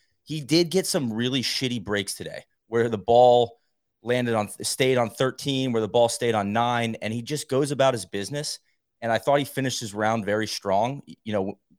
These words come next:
even though he ran out of gas. And I, I thought that was impressive. Second point I wanna make about him is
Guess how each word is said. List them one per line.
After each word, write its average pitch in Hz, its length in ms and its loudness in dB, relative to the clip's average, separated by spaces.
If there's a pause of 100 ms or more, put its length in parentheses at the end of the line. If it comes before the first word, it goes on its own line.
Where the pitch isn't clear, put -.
(160)
even 131 200 -4
though 123 80 4
he 117 80 0
ran 113 180 0
out 110 140 4
of 90 80 -6
gas. 98 360 -2
And 107 80 -2
I, 101 220 0
I 117 60 -2
thought 147 200 2
that 143 80 6
was 127 140 2
impressive. - 480 0 (680)
Second 196 440 2
point 143 220 2
I - 20 6
wanna 120 180 4
make 104 200 2
about 101 260 2
him 98 100 -4
is - 280 -8